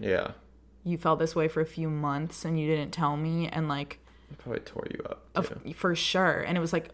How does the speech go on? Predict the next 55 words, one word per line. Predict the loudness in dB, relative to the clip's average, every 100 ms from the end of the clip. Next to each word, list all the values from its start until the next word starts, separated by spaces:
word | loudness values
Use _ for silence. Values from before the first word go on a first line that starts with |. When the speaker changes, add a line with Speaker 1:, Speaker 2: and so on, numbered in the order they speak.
| 0
Speaker 2:
I | 2
looked | 4 4 2
a | -2
few | 0 0
months | 2 0 0
back, | 2 2 0
and |
a | -6
few | -2 0
months | 0 0
back | 2 2 2
was, | -2 -2
you | -6
know, | -4
my | -2 -2
birthday | 2 0 0 -2 -2
and | -2
Christmas | -2 0 2
and |
Speaker 1:
Mm-hmm. | 2
Speaker 2:
all | 2
these | 0
things | -2 0
that |
we | 0
celebrated | 2 2 4 2 2
together | 0 0 2 2
that | 0
in | -2
my | 0 2
mind, | 2 0 -2
I | -2
was | -2 -2
like, | -2 -6 -18 -20 -20 -6
"You | 2
were | 2
just | 2 0
fucking | 0 2 0 2
lying | 4 4 2 0
the | 0
whole | 2
time." | 2 2 0 -2 -6 0
Like, | 4
Speaker 1:
Yeah. | 6
Speaker 2:
in |
my | 4 4
head, | 2 4 4 4 -2 -20 -20 -20 -20 -12 2
the | 2
problem | 4 2 2
with | 4
that | 6 6
was | 2
then, | 0 0
you | 0
know, | 0 -2